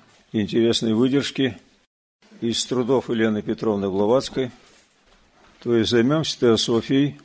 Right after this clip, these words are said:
именно той теософией, которая давала космическая иерархия через Елену Петровну Блаватскую.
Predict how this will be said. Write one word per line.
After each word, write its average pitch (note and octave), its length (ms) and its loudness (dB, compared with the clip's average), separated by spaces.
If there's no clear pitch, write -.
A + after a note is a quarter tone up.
именно A2 400 2
той A2 240 0
теософией, A#2 680 2
которая B2 560 2
давала G#2+ 540 0
космическая G#2 680 0
иерархия B2+ 480 0
через G2+ 320 -2
Елену A#2 300 2
Петровну A2 520 -2
Блаватскую. F#2 680 -4